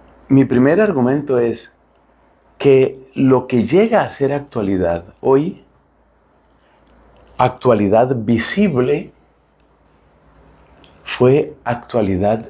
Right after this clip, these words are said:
discreta fue realidad discreta, sencilla de ayer. Cristo dijo, "No hay nada oculto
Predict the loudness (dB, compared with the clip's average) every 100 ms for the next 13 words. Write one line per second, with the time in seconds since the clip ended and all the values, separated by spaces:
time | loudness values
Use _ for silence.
0 | -12 -6 -6 -6 -4 0 0 0 -6 -8
1 | -12 -20 _ _ -20 -10 2 2 2 2
2 | 4 4 2 0 0 0 -2 -8 -10 -6
3 | -6 -6 -2 0 0 -2 -6 -6 -8 -4
4 | -4 -2 0 0 2 0 -2 -6 -20 _
5 | _ _ _ _ -4 -2 0 -2 -6 -14
6 | _ _ _ -20 -20 -20 -20 -20 -20 -20
7 | -20 -20 -20 -20 -20 -20 -20 -20 -20 -20
8 | -20 -20 -20 -20 -20 -20 -2 0 0 0
9 | 0 2 0 0 0 0 0 0 0 -2
10 | -6 -6 -2 -2 0 -2 -4